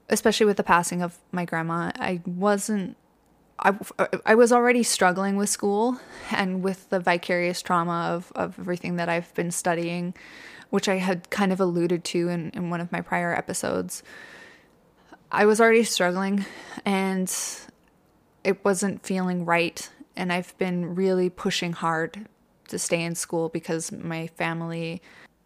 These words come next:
my family is very big on education in that they have always really, really encouraged me to go for it, you know, to, to really,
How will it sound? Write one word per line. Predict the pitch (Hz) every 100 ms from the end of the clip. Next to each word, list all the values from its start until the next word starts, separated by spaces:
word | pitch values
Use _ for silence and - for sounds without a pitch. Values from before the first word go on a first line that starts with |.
| _
my | 185 190
family | 190 190 190
is | 185 175
very | 185 175
big | 170 170
on | 170
education | 170 165 175 - 180 - 175 170
in | - 170
that | 165 160 160 - 180
they | 180 165 165 165 165 165 165 - _ _ _ _ _ _ _ _ _ - -
have | 185 180
always | 180 180 175 - 185
really, | 185 175 170
really | 160 175 170 170 165
encouraged | 170 175 160 170 -
me | 165 160
to | 160 - 165
go | 165 160 160 160 156 - _ _
for | - - 90
it, | - -
you | 170
know, | 165
to, | 165 185 185 170
to | - 185
really, | 175 170 165 160 165